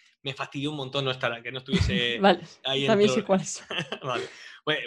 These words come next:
Speaker 1: ¿puede, puede el frío causar un resfriado? Ese, ese tema siempre es una pregunta muy de, de
Speaker 2: Ese es
Speaker 1: invierno
Speaker 2: de los
Speaker 1: que
Speaker 2: que
Speaker 1: dices,
Speaker 2: más.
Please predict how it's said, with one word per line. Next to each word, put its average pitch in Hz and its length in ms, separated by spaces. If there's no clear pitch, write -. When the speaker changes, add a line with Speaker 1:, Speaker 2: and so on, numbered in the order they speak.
Speaker 1:
¿puede, 165 460
puede 165 160
el 156 80
frío 156 200
causar 147 320
un 147 100
resfriado? 151 600
Ese, 127 300
ese 120 140
tema 131 240
siempre 127 680
es 120 140
una 123 200
pregunta 123 380
muy 127 240
de, 120 600
de 123 200
Speaker 2:
Ese 220 140
es - 80
Speaker 1:
invierno - 0
Speaker 2:
de 247 80
los 220 80
Speaker 1:
que 160 80
Speaker 2:
que 196 60
Speaker 1:
dices, - 40
Speaker 2:
más. - 380